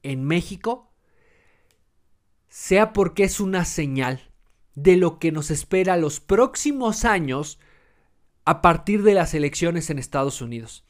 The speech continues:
Tal vez, tal vez, yo lo dejo ahí en el aire, ¿eh? Tal vez sea esa la razón.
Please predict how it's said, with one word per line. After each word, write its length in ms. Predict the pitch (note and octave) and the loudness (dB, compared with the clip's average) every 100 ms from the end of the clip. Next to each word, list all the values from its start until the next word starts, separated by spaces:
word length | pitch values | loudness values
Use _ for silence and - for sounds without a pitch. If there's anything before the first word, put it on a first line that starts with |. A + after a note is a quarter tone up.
| _ _ - | _ _ -4
Tal 180 | F3+ | -2
vez, 320 | G#3 C4 - _ _ _ _ | 0 -2 -4 _ _ _ _
tal 220 | A3 E4 | 4 6
vez, 280 | F4+ - - _ _ _ _ | 4 0 -4 _ _ _ _
yo 100 | D#3+ | 0
lo 140 | A3+ D#4 | 4 4
dejo 280 | D4 C#4+ C#4 | 4 4 4
ahí 220 | A#3 B3+ | 4 2
en 80 | A#3+ | 2
el 160 | F3 | 4
aire, 560 | A3+ E4 D#4+ G3 G3+ D#4 | 6 6 6 4 4 2
¿eh? 140 | E4 - _ _ _ _ _ - | 0 -10 _ _ _ _ _ 0
Tal 280 | A#3+ C#4+ C4+ | 4 6 6
vez 220 | C#4 B3 | 2 0
sea 380 | - A#3+ A#3 A3+ | 0 2 4 4
esa 320 | A3 A3+ F#3+ | 2 2 4
la 160 | F3 | 4
razón. 460 | C#3+ C#3 - A#2 A2+ | 2 -2 -4 -8 -8